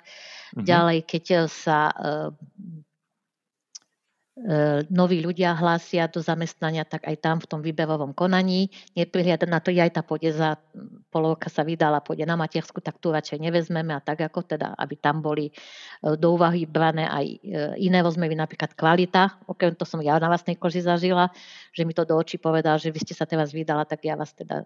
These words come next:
Speaker 2: nezamestnám, lebo do vás investujem, vás, vás tu zaučím v technikách a vy mi odídete,“ čo bolo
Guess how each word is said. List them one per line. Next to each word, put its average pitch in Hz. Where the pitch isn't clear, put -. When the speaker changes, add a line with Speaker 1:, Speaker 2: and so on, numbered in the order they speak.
Speaker 2:
nezamestnám, 165
lebo 160
do 160
vás 156
investujem, 165
vás, 160
vás 160
tu 165
zaučím 185
v -
technikách 185
a 160
vy 160
mi 165
odídete,“ 160
čo 156
bolo 147